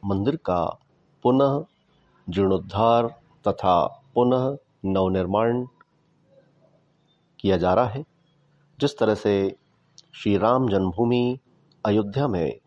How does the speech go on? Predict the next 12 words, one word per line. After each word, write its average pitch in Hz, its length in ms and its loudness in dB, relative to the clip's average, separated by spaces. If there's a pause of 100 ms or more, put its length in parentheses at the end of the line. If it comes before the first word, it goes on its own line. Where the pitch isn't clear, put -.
(120)
श्री 98 220 -2
राम 98 200 2
मंदिर 101 320 0
का 95 160 -6
निर्माण 104 520 -2 (460)
भव्यता 101 380 0
के 120 80 -4
साथ 85 260 -4 (180)
हो 95 80 0
रहा 110 220 0
है, 117 200 -6 (1300)
उसी 202 420 -2